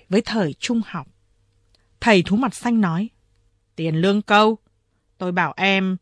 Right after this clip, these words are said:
dẫn Kim Đại Xuyên đến phòng y tế lau rửa máu miệng.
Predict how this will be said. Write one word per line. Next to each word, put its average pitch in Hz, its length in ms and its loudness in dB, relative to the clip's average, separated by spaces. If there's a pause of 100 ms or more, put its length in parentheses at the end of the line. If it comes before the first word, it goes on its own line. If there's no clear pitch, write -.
(160)
dẫn 202 240 -2
Kim 233 180 -2
Đại 196 160 -4
Xuyên 196 580 -2
đến 190 160 2
phòng 226 200 -4
y 208 140 -2
tế 180 280 -2
lau 226 280 0
rửa 165 360 -4 (300)
máu 190 180 0
miệng. 262 260 0